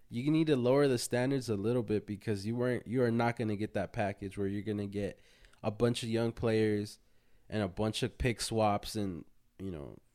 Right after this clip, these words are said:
unprotected or protected first round picks. Like, you're not getting that. If they would have asked for those four, oh yeah, take it easy. Could, because you obviously wanna get rid of Wiggins anyway.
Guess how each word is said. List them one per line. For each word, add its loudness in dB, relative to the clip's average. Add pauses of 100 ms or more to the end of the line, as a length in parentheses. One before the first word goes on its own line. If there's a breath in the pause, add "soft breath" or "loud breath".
(100)
unprotected -2
or 2
protected -4
first -2
round -4
picks. -6
Like, -6 (300 soft breath)
you're 0
not 0
getting 0
that. -8 (480)
If -6
they 0
would 4
have 10
asked 6
for 0
those 2
four, 2
oh 2
yeah, 2 (120)
take -2
it -10 (200)
easy. -6
Could, -4
because 0 (600)
you 4
obviously 6
wanna 2
get -2
rid 2
of 0
Wiggins 0
anyway. 0